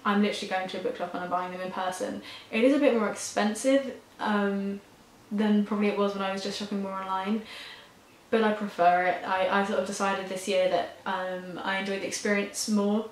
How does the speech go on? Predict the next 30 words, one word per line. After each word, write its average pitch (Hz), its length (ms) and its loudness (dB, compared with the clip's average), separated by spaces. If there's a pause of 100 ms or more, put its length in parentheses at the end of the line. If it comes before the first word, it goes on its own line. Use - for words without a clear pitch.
(160)
than 196 180 0
I 190 160 -2
like 190 360 -2
the 190 100 -6
experience 185 340 -8
of 202 60 -12
buying 190 220 -4
books - 160 -4
online, 277 320 2
so 220 180 -2
I 202 160 4
am 202 380 2
going 190 240 -6
out 185 360 -6
and 185 300 -8
purposefully 190 540 -2
going 180 260 -2
to - 60 -8
bookshops 180 400 0
to 202 80 -6
buy 185 140 0
my 196 120 -6
books - 160 -10
rather 185 260 -4
than 190 120 -10
doing 185 180 -2
it - 80 -10
online. 185 380 -8 (420)
Um, 262 420 4
and 233 560 6